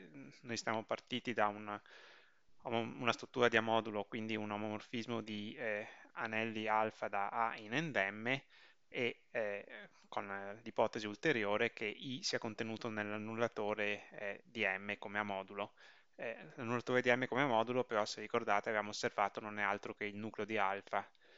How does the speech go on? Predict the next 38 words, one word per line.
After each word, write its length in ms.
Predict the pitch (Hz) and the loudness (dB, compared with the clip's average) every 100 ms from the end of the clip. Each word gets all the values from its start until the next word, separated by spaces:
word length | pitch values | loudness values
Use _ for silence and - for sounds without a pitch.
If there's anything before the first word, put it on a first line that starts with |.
| - _ _ | -20 _ _
Quindi 180 | 127 113 | -2 0
abbiamo 460 | 107 110 107 110 - | 2 2 0 -2 -4
questo 260 | 123 110 123 | -4 -2 0
ideale 380 | 139 113 107 | 4 6 4
contenuto 480 | 120 110 110 110 107 | 0 -6 -6 -6 -4
nel 160 | 110 104 | -4 -4
nucleo 260 | 107 110 | -4 -4
di 100 | 117 | 0
alfa, 340 | 131 98 107 123 | 2 0 0 -2
allora 300 | 107 113 107 | 0 0 0
possiamo, 640 | - - - 107 107 107 - - - | -4 -4 0 0 -2 -4 -8 -18 -12
eh, 240 | 131 110 113 - - - | -8 -8 -10 -16 -20 -20
applicare 440 | - - 117 113 | -16 0 4 4
il 80 | 107 | 2
teorema 320 | 110 110 110 | 0 0 0
di 80 | 107 | -2
omomorfismo 680 | 101 101 104 - 139 113 107 | -4 -6 -8 -6 -4 -4 -6
per 160 | 107 | 0
anelli, 560 | 131 135 92 101 120 131 - - - _ | 2 2 -2 -4 -2 -4 -10 -20 -20 _
eh, 180 | - - | -18 -14
che 140 | - | -6
ci 120 | - | -4
dice 380 | 139 107 - 110 | -2 -2 0 0
precisamente 760 | - - 117 139 104 104 - 117 | -2 -6 0 0 0 -2 -4 -4
che 140 | 110 | -4
otteniamo 460 | 104 - 107 101 107 | -4 -4 0 0 0
un 100 | 107 | -2
omomorfismo 640 | 101 101 101 - 107 104 | -4 -6 -8 -8 -8 -6
di 80 | 101 | -2
anelli 340 | 110 101 98 | 2 2 2
indotto 580 | 143 123 104 98 _ 113 | -2 -2 -4 -6 _ -4
da 240 | 107 95 98 | -4 -6 -4
A 160 | 110 104 | -2 -2
su 240 | - 123 | -2 -2
I 160 | 101 104 | -6 -10
in 120 | 110 | -4
end 240 | 101 127 120 | -2 2 4
M, 280 | 95 92 | 4 2